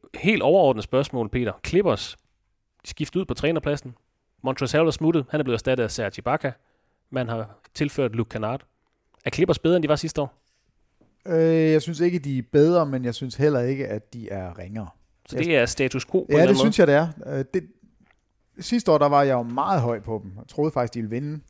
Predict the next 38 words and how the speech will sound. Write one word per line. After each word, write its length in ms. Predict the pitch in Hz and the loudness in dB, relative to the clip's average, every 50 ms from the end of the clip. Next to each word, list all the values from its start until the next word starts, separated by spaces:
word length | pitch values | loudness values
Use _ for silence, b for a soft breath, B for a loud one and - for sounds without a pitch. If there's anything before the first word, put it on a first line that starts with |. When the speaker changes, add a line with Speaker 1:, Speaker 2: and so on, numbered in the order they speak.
| _ _ _ _ _ _ _ _ | _ _ _ _ _ _ _ _
Speaker 2:
mesterskabet. 600 | - 151 175 - 113 - - 107 98 - - - _ _ | -6 -6 -6 -6 -8 -10 -8 -8 -10 -10 -12 -18 _ _
Og 140 | - - 131 | -8 -4 0
jeg, 160 | 135 143 196 - b b b b b b b b b b | 2 2 2 0 b b b b b b b b b b
Speaker 1:
Ja. 40 | 156 | 0
Speaker 2:
jeg 40 | 160 | 2
er 40 | |
ikke 120 | 180 196 - | 2 2 4
sikker 180 | 214 202 180 | 4 4 4
på, 100 | 156 170 | 4 4
hvad 100 | 165 165 | 4 4
der 60 | 156 151 | 2 2
skete 360 | - - 160 175 175 - 143 | 0 0 -2 -2 -2 -4 -6
i 40 | 127 | -6
boblen. 400 | 120 131 135 - 110 101 104 113 | -4 -4 -4 -4 -8 -14 -14 -12
Altså, 160 | 123 123 123 139 | -12 -10 -8 -8
jeg, 140 | 127 143 | -8 -6
jeg 120 | 156 147 147 - - | -6 -8 -8 -8 -10
forstår 320 | 147 135 - 190 170 143 | -12 -6 -2 0 0 0
det 120 | 113 113 - | 0 -2 -6
faktisk 360 | - 123 131 - 107 - 123 | -6 -8 -8 -8 -10 -8 -8
ikke 160 | 120 - 113 | -8 -6 -6
rigtigt, 240 | 110 113 - 110 110 | -8 -6 -6 -8 -8
og 120 | 107 - | -8 -8
de 60 | 151 | -10
ting, 240 | 147 - 170 156 127 | -10 -8 -8 -10 -8
Paul 220 | - 123 123 117 113 | -8 -8 -8 -8 -6
George 260 | 127 123 127 117 - | -6 -6 -6 -6 -6
har 60 | 113 | -8
været 140 | 107 110 113 | -8 -8 -8
ude 80 | 123 | -8
at 60 | 131 127 | -8 -10
sige 160 | - 127 123 | -8 -8 -6
her 100 | 117 117 | -4 -4
efterfølgende, 640 | 117 131 135 - - - - 110 107 107 107 104 101 92 - _ b b b b b b b | -4 -6 -6 -10 -16 -14 -12 -10 -10 -10 -10 -12 -12 -14 -18 _ b b b b b b b
hvor 120 | b 123 117 | b -8 -8
han 100 | 110 104 | -8 -8
kaster 300 | - 117 110 - - 107 | -10 -10 -10 -10 -12 -12
Doc 200 | - 110 107 | -10 -10 -10